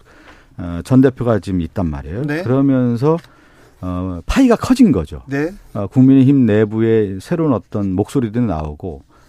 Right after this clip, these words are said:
Speaker 1: 아, 이래서는 안 된다라고 하는 것들이 이제 보수 진영에 있어서의, 어, 참여자들이 늘면서 아마 여론조사 같은 경우도 적극적으로 임할 겁니다.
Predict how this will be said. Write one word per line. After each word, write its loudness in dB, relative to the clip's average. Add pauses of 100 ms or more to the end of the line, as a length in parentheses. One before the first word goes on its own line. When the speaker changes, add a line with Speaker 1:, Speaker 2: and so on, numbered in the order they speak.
Speaker 1:
아, -8
이래서는 4
안 2
된다라고 0
하는 -2
것들이 -6
이제 -6
보수 -2
진영에 -2
있어서의, -4 (460)
어, -10
참여자들이 2
늘면서 -2 (460)
아마 2
여론조사 6
같은 0
경우도 -2
적극적으로 0
임할 4
겁니다. -4